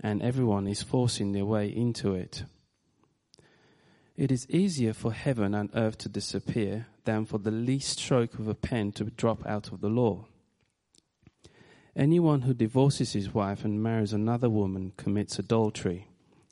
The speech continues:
and the man who marries a divorced woman commits adultery. Okay, our second reading is in Luke seventeen, one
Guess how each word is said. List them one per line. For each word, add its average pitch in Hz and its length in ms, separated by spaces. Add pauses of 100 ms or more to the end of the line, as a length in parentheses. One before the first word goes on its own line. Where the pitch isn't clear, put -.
(260)
and 104 120
the 107 60
man 117 300
who 104 160
marries 107 340
a 104 80
divorced 120 540
woman 92 320
commits 101 420
adultery. 95 640 (2250)
Okay, - 180
our 101 140
second 113 460
reading 107 460 (360)
is 104 180
in 104 240
Luke 120 480
seventeen, 107 840
one 104 320